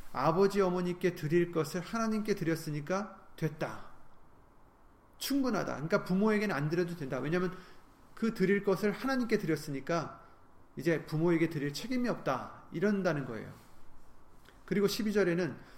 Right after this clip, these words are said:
"지 아비나 어미에게 다시 아무 것이라도 하여 드리기를 허하지 아니하여 너희의 전한 유전으로 하나님의 말씀을 폐하며 또 이 같은 일을 많이 행하느니라." 그러니까 부모에게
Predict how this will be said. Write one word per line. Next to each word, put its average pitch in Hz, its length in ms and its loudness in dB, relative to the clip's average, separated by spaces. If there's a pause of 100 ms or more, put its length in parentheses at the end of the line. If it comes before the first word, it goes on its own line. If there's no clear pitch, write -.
(120)
"지 180 240 2
아비나 170 760 2
어미에게 156 540 2
다시 131 340 -4
아무 165 360 0
것이라도 185 440 2
하여 202 320 0
드리기를 156 500 -2
허하지 190 420 0
아니하여 123 680 -6 (320)
너희의 143 380 2
전한 131 340 -4
유전으로 123 480 -6
하나님의 190 500 0
말씀을 143 560 -4
폐하며 127 500 -8 (320)
또 202 120 -4
이 185 80 -2
같은 185 320 -2
일을 175 200 0
많이 123 320 -6
행하느니라." 180 680 -6 (460)
그러니까 - 220 -2
부모에게 220 840 2